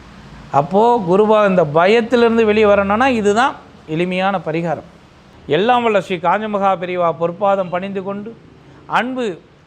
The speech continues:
எம் டி வி நேயர்களுக்காக இந்த வருடம், குரோதன வருடம், சித்திரை மாதம் பதினெட்டாம் தேதி, ஒன்று ஐந்து இருபத்தி நாலு அன்று நடக்க இருக்கக்கூடிய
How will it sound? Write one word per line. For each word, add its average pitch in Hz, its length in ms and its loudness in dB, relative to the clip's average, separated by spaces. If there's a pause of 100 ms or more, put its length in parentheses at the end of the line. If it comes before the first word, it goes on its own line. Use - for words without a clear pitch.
எம் 208 240 -4
டி 262 120 -4
வி 247 40 -4
நேயர்களுக்காக 175 960 -2 (840)
இந்த 214 320 -2
வருடம், 202 400 2 (500)
குரோதன 208 420 0
வருடம், 190 360 -2 (120)
சித்திரை 240 420 0
மாதம் 196 420 2 (200)
பதினெட்டாம் 220 560 -2
தேதி, 170 320 -8 (280)
ஒன்று 226 400 -2
ஐந்து 214 280 -2
இருபத்தி 208 420 -4
நாலு 202 300 2
அன்று 180 580 -6 (140)
நடக்க 220 380 -4
இருக்கக்கூடிய 190 800 -6